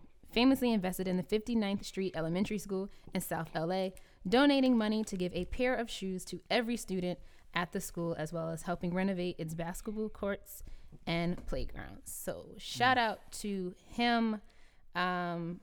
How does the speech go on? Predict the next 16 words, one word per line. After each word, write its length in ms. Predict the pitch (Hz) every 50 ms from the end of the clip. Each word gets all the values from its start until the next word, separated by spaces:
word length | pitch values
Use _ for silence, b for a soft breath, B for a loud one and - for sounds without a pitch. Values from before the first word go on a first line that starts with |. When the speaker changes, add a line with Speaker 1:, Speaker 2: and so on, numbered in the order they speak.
| 208 214 -
Speaker 1:
his 220 | - 190 165 - -
family, 440 | - 208 214 208 202 196 190 185
definitely 540 | 180 180 185 180 - 196 180 180 175 175 175 160
in 100 | 170 165
our 180 | 165 160 160 160
prayers. 560 | - - 185 175 180 175 170 170 170 170 170
Lauren, 840 | 156 160 180 190 196 196 196 196 190 190 185 185 185 180 175 165 156 - - -
the 80 | - 170
kids, 760 | - - 220 247 226 214 208 202 196 190 175 180 180 175 170
just 200 | 170 185 180 - - - - B B B B B B
Speaker 2:
Mm. 120 | 123 117 107 90 -
Speaker 1:
everybody. 460 | - 208 208 214 190 196 185 190 185 196
Super 380 | - - 262 269 - 240 254
sad 320 | - - 226 202 202 202 202
story. 600 | - - 196 196 185 180 185 180 180 180 175 b b b b b - _ -
Um, 560 | - 156 160 156 156 135 127 135 131 143 -